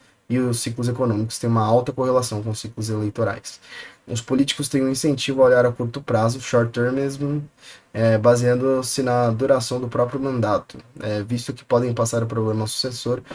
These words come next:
e os custos aos tributados. O Hoppe fala disso no Democracy também, é que aqui na ciência política a gente tem termos pra isso, né? Outra consequência é, é que ter eleições regularmente pode ser economicamente negativo, pois se cria esse ciclo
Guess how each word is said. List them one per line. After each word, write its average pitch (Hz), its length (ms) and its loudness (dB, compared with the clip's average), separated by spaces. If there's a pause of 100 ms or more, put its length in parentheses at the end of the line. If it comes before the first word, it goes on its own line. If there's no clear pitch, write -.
(320)
e 123 180 0
os 123 140 -2
custos 117 340 -4
aos 120 160 4
tributados. 117 800 -4
O 127 760 0
Hoppe 123 220 0
fala 127 260 2
disso 113 260 -4
no 110 60 -4
Democracy 107 480 -4
também, 101 220 -6
é 98 40 -6
que 107 120 -10
aqui 113 180 -6
na 113 220 0
ciência 110 300 -8
política 110 340 -6
a - 20 -2
gente 113 160 -4
tem 120 140 -4
termos 110 340 -4
pra 113 220 -4
isso, - 240 -10 (380)
né? 98 140 -10 (360)
Outra 147 200 4
consequência 143 720 2
é, 135 380 12
é 120 40 -2
que - 100 -8
ter 131 220 -2
eleições 123 480 0
regularmente 127 720 2
pode 135 240 0
ser 131 140 -2 (240)
economicamente 117 720 0
negativo, 127 460 -2
pois 147 160 -2
se 147 100 -4
cria 127 300 0
esse 123 260 -4
ciclo 120 540 -4